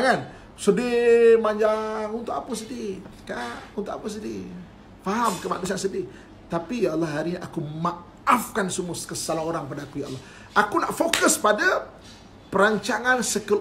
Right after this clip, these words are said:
of action. Oh,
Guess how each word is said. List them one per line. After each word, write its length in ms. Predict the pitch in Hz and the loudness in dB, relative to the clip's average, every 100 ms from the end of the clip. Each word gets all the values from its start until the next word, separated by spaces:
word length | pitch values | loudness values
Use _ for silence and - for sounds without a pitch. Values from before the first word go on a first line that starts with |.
| 190 | 0
of 80 | - | -8
action. 320 | 151 - 147 117 - - - - - - - - - - - - - | -10 -8 -8 -8 -12 -16 -20 -20 -20 -20 -20 -20 -20 -20 -20 -20 -12
Oh, 1040 | 143 151 165 175 175 180 170 160 156 151 | -2 4 6 6 6 4 6 6 2 -2